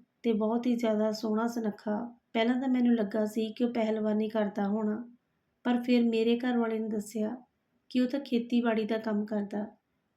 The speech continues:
ਇਸ ਲਈ ਉਹ ਇੰਨਾ ਤਕੜਾ ਹੈ। ਇਸ ਤੋਂ ਬਿਨਾਂ ਉਹ ਕੋਈ ਕੰਮ ਨਹੀਂ ਕਰਦਾ ਸੀ। ਸਮਾਂ ਬੀਤਦਾ ਜਾ ਰਿਹਾ ਸੀ, ਏਦਾਂ ਹੀ ਮੇਰੇ ਜੇਠ ਨੇ ਮੇਰੀ ਜ਼ਿੰਦਗੀ ਮੁਸ਼ਕਲ ਕਰ ਦਿੱਤੀ ਸੀ।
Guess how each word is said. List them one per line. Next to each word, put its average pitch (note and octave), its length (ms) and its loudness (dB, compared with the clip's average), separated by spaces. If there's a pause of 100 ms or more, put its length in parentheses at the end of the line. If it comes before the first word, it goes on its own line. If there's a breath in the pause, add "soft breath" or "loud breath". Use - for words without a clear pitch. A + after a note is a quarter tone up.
(120)
ਇਸ A3 280 0
ਲਈ A3+ 140 -2
ਉਹ A#3 60 2
ਇੰਨਾ G#3+ 240 2
ਤਕੜਾ G#3 320 -4
ਹੈ। - 220 -10 (400)
ਇਸ A3 220 0
ਤੋਂ - 220 -2
ਬਿਨਾਂ A3 240 0
ਉਹ A#3 120 -2
ਕੋਈ A#3 220 0
ਕੰਮ A3+ 200 -2
ਨਹੀਂ A3 220 -4
ਕਰਦਾ G#3+ 340 -4
ਸੀ। G#3+ 300 -6 (540)
ਸਮਾਂ B3+ 340 4
ਬੀਤਦਾ A#3+ 380 4
ਜਾ A#3 240 6
ਰਿਹਾ A3 240 0
ਸੀ, A#3 200 0
ਏਦਾਂ A3+ 300 2
ਹੀ A#3 100 4
ਮੇਰੇ A3+ 240 2
ਜੇਠ A3 340 -2
ਨੇ A#3 120 2
ਮੇਰੀ A3+ 220 0
ਜ਼ਿੰਦਗੀ G#3+ 440 0
ਮੁਸ਼ਕਲ G#3+ 420 -2
ਕਰ G#3+ 180 0
ਦਿੱਤੀ G#3 380 -2
ਸੀ। G#3 320 -4